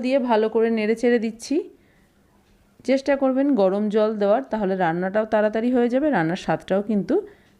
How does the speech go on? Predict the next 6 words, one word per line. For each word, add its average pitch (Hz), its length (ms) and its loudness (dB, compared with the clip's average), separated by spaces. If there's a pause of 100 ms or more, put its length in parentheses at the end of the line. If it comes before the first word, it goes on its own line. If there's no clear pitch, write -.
(160)
ভালো 233 300 2
হবে। 143 240 -2 (1900)
গরম 240 380 2
জল 226 280 2
দিয়েছি, 254 280 -4
দেখুন 233 280 -2